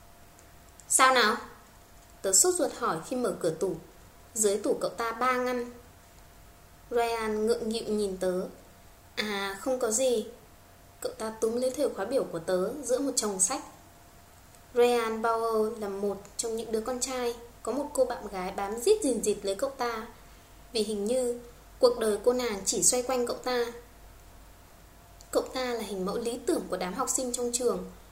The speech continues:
một cầu thủ tài năng với điểm số cao chót vót và điển trai, một chiều cao hơn một phẩy tám mét, cơ thể cường tráng, đôi mắt màu xanh lơ đẹp lạ lùng, và lúc nào cậu ta cũng đưa tay lên vuốt mái tóc đen rợn sóng.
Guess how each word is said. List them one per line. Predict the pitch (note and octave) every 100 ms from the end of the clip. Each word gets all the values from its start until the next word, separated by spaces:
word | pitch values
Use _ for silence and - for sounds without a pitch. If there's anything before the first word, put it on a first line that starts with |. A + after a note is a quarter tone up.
| - - -
một | - A#3
cầu | A#3
thủ | B3
tài | G3 A#3+ A#3
năng | A3 B3+ C4
với | A#3+
điểm | B3+ F3+
số | - F#3 F#3
cao | C4+ A#3+
chót | F4 F4+
vót | F4 F4 - - -
và | D4+ G3
điển | A3 F3+
trai, | D#3+ B3 B3 A#3 - - - - - -
một | - A#3
chiều | G#3+ -
cao | B3 B3
hơn | C4+ E4
một | D#4 B3
phẩy | A3 -
tám | F#3 G#3
mét, | C4+ E4+ - - - - - - -
cơ | B3+
thể | B3+ A#3 F3+
cường | A#3 G#3 G3
tráng, | G#3+ G3 G#3 D#4+ - - - - -
đôi | B3+
mắt | A#3+ D#4
màu | D4 G#3+
xanh | B3+ B3
lơ | B3+ B3 A#3+
đẹp | A#3 A3
lạ | A#3 A#3+ A3
lùng, | A3 A3+ F#3+ F#3 - - - -
và | G3+
lúc | G#3+ C#4+
nào | C4 A#3 F#3+
cậu | F#3
ta | - B3+ A#3
cũng | - B3
đưa | C#4
tay | C4 C4 B3
lên | A#3 A3
vuốt | D#4+ F4+
mái | B3 G#3+
tóc | - -
đen | B3 B3 A#3
rợn | B3 B3
sóng. | - G3+ F#3+